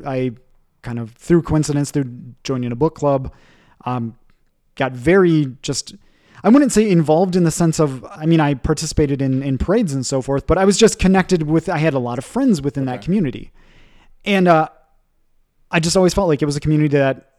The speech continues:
Speaker 1: accepted me as I, as I am, as a person with a disability, um, pretty, n-, you know, pretty naturally. And, uh, really, uh, one of my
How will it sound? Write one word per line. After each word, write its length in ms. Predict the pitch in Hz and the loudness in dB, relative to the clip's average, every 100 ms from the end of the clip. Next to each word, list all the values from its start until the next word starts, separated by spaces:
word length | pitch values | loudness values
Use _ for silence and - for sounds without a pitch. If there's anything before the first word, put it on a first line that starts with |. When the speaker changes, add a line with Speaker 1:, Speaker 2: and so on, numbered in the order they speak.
| _ _ | _ _
Speaker 1:
accepted 480 | 151 - 165 - 160 | -6 -2 -2 0 0
me 180 | 165 165 | 0 0
as 240 | 135 135 | -4 -2
I, 120 | 147 139 | -2 -2
as 240 | 135 127 | -4 -6
I 80 | 135 | -4
am, 260 | 175 170 113 | -2 -2 -4
as 180 | 131 131 | -8 -6
a 20 | |
person 240 | - 147 156 | -4 -2 -2
with 100 | 156 | -4
a 20 | |
disability, 560 | 156 156 131 123 139 170 _ - - - - | -6 -4 -2 -2 -2 -6 _ -20 -20 -20 -18
um, 480 | - 147 131 120 143 - - | -4 -2 -2 -6 -10 -12 0
pretty, 500 | 190 233 214 156 - _ _ _ - - | 4 4 4 0 -6 _ _ _ -20 -6
n-, 340 | 139 139 127 | -2 -2 -4
you 120 | 104 147 | -4 -4
know, 100 | 135 | -2
pretty 280 | - 156 156 | -2 0 0
naturally. 680 | 143 - 135 117 - - - _ _ _ - _ | 0 -4 -6 -8 -12 -18 -20 _ _ _ -20 _
And, 200 | 190 170 | -4 0
uh, 300 | 156 139 127 - _ _ _ - | 2 0 -2 -8 _ _ _ -8
really, 560 | 170 165 240 180 135 - | -2 4 6 6 0 -6
uh, 100 | 160 | -10
one 360 | 160 156 165 196 | -6 0 2 2
of 80 | |
my 320 | 165 156 143 | 2 0 0